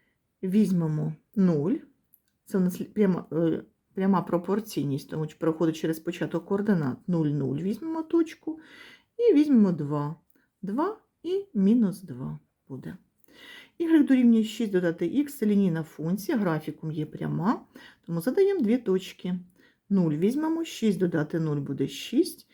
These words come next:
і мінус шість. Шість додати мінус шість буде нуль.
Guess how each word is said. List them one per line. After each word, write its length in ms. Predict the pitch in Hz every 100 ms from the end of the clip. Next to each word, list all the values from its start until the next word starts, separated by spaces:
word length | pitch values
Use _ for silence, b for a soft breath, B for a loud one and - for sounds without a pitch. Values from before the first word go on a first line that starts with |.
| b b _
і 220 | - 427 349
мінус 440 | 226 311 302 -
шість. 640 | - - 185 180 - - _ _ b b b _
Шість 320 | - - 202
додати 260 | 160 160 165
мінус 260 | 160 175
шість 320 | - 427 415
буде 280 | 208 294 190
нуль. 240 | 131 143